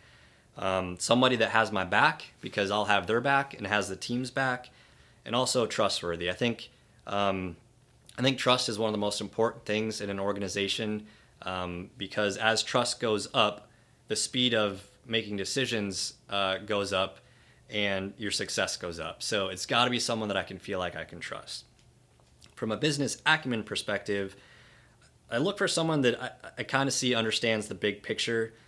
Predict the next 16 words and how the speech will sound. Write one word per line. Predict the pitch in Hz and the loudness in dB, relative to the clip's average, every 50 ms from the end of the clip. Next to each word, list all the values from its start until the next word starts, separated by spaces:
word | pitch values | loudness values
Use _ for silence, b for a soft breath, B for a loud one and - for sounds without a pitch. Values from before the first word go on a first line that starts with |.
| B B | B B
Certainly | - - 120 117 113 113 110 107 101 | -2 0 0 2 2 4 4 4 4
someone | - - 117 113 110 | 4 2 0 0 0
with | 107 101 - | -2 -2 -2
an | 107 | -2
M | 104 101 98 | -2 0 0
B | 95 95 95 | 0 2 4
A | 95 92 87 85 - - | 4 4 4 2 -2 -4
has | - 98 95 87 | -4 -4 -4 -2
a | 92 | -2
big | 87 92 87 - | -4 -4 -6 -6
picture, | - 80 - - - 85 85 - - | -8 -8 -8 -8 -8 -8 -12 -14 -12
you | - 92 | -10 -8
know, | 87 87 87 | -6 -6 -6
something | - - 107 104 101 - - 95 | -4 -2 -2 -2 -4 -6 -6 -6
like | 90 85 85 - | -4 -6 -6 -6
that. | - 85 80 82 - - b | -6 -6 -6 -8 -10 -14 b